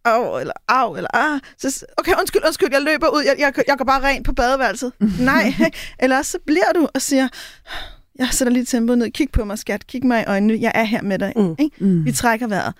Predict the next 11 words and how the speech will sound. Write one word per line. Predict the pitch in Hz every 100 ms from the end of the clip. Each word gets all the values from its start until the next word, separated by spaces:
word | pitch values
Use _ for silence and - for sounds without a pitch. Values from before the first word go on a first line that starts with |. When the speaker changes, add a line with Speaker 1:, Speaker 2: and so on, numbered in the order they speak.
| _ _ -
Speaker 1:
Det | 262
der | 269
med | 269
ikke | 269
at | 302
blive | 247 262
så | 262
enormt | 262 226 180 - _
bange, | 214 202 208 208 - _
fordi | 226 202 -
frygt, | - 269 302 -